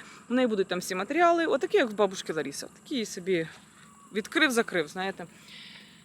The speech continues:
Скільки він, тисяч дванадцять, мабуть, або десять стоїть. В неї ще якісь є шість тисяч на карті, то одне на одне буде туди-сюди. Коротше,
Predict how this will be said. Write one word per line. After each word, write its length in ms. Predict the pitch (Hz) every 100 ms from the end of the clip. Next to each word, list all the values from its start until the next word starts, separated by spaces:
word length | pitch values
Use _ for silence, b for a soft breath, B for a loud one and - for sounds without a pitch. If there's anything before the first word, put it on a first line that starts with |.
| B -
Скільки 220 | 208 196
він, 80 | 185
тисяч 260 | 196 190
дванадцять, 420 | 175 208 214 175
мабуть, 280 | 180 170 - -
або 60 |
десять 280 | 180 185 180
стоїть. 300 | - 175 -
В 20 |
неї 220 | 233 262
ще 220 | 233 262 247
якісь 420 | - 240 - 214
є 160 | 214
шість 240 | 202 220 -
тисяч 300 | 208 190 240
на 120 | 269
карті, 400 | 381 392 - 202 B B B B B - - - 220
то 140 | 202 B B B - - - - - - - - - - -
одне 220 | 175 180
на 120 | 170
одне 180 | 160 165
буде 240 | 151 139
туди-сюди. 460 | 143 151 160 - 151 - B B B B B B B
Коротше, 600 | - 269 311 247 - 165